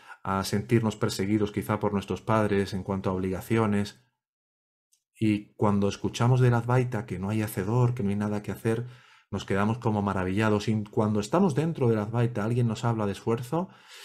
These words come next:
o de constancia o de seriedad, ¡uf! Automáticamente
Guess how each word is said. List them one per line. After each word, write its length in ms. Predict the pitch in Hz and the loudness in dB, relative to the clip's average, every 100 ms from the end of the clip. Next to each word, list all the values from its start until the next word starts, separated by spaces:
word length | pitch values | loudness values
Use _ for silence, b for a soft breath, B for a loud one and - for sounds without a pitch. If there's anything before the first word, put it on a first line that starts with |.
| B B B B | B B B B
o 160 | - 107 | 0 2
de 100 | 107 | 4
constancia 680 | 107 - 131 127 123 151 | 0 2 4 4 4 2
o 60 | 147 | 2
de 80 | 107 | 0
seriedad, 560 | - 104 104 143 147 127 | 0 0 2 2 0 -2
¡uf! 420 | 190 135 123 - _ _ _ _ _ _ _ _ _ _ - | 0 0 -2 -12 _ _ _ _ _ _ _ _ _ _ -6
Automáticamente 1080 | 107 107 113 123 127 117 120 123 143 151 | -4 -2 0 0 0 0 0 0 -2 -6